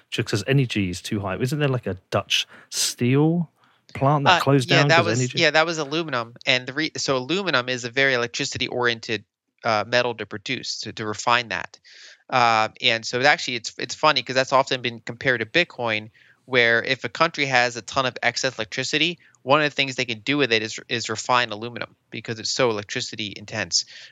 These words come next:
Speaker 2: But the, the counter of that is if, if you're an aluminum plant, uh, you're one of the first things that has to kinda shut down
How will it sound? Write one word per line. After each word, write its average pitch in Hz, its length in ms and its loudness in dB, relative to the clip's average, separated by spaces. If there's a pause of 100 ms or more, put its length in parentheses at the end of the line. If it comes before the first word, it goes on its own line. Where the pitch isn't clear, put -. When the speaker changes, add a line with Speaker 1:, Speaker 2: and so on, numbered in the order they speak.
(120)
Speaker 2:
But 127 100 2
the, 120 160 2
the - 140 -8
counter 165 400 0
of 113 100 -6
that 107 340 2
is 110 320 0
if, 117 280 -4
if 131 160 -8
you're 135 260 2
an 117 140 4 (120)
aluminum 123 460 -6
plant, 107 400 -2 (480)
uh, 113 480 4
you're 135 180 -2
one 180 160 2
of 180 60 -2
the 120 60 -4
first - 400 -2
things 147 300 2
that 110 100 -4
has 113 220 0
to 117 80 -12
kinda 110 280 -2
shut - 300 -2
down 107 400 0